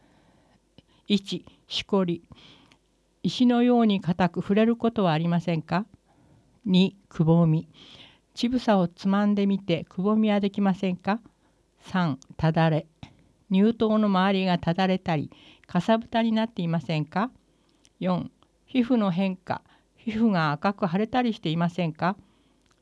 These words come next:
五、分泌。乳頭から分泌物は出ていませんか？六、脇の下のしこり。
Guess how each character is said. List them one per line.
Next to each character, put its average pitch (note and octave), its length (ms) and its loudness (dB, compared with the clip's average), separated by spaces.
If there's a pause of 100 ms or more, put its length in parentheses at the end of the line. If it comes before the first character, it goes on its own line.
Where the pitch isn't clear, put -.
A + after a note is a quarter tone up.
五、 G3 280 0
分 F#3+ 380 -2
泌。 - 380 -12 (500)
乳 G3+ 260 0
頭 G#3 220 -2
か G3 120 -4
ら F#3 260 -2
分 A3 220 0
泌 - 320 -8
物 F3 260 -8
は D#3 120 0
出 G3 140 -2
て F3 100 -6
い D#3+ 60 -4
ま F#3 140 0
せ G3 180 -4
ん F3+ 80 -4
か？ G3+ 280 -4 (600)
六、 G#3+ 420 -4 (100)
脇 E3+ 260 0
の A#3 120 4
下 G#3 220 -4
の F3 100 0
し - 160 -8
こ D#3+ 160 -6
り。 C#3+ 160 -10